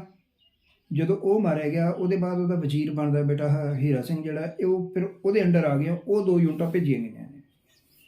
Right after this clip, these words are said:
ਉਹਨਾਂ ਨੇ ਜਾ ਕੇ ਸਿਆਲਕੋਟ ਦੇ ਕਿਲ੍ਹੇ ਉੱਤੇ ਸਾਰੀ ਰਾਤ ਗੋਲਾਬਾਰੀ ਕੀਤੀ,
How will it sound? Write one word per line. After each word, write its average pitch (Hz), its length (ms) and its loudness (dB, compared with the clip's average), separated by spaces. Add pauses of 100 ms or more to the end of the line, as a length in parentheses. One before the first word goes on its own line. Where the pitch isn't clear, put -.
(1300)
ਉਹਨਾਂ 202 280 0
ਨੇ 214 100 2
ਜਾ 170 280 4
ਕੇ 185 440 0 (1300)
ਸਿਆਲਕੋਟ 147 680 -2
ਦੇ 170 180 2
ਕਿਲ੍ਹੇ 156 240 0
ਉੱਤੇ 147 600 -4
ਸਾਰੀ 151 400 0
ਰਾਤ 143 200 0
ਗੋਲਾਬਾਰੀ 147 480 2
ਕੀਤੀ, 147 440 -4